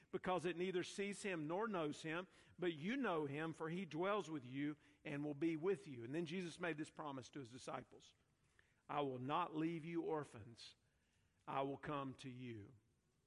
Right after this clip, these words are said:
Now, don't miss this. This may be the most important thing that I say in this message today. When we pray, we not only receive an answer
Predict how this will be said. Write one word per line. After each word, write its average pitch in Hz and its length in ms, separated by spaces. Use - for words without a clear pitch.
Now, 143 100
don't 196 240
miss 190 220
this. 139 240
This 170 160
may 185 140
be 170 180
the 143 240
most 156 280
important 160 520
thing 127 360
that 139 100
I 135 100
say 151 320
in 139 80
this 143 180
message 139 400
today. 127 440
When 175 240
we 233 120
pray, 143 540
we 165 180
not 175 260
only 156 600
receive 165 640
an 135 220
answer 165 640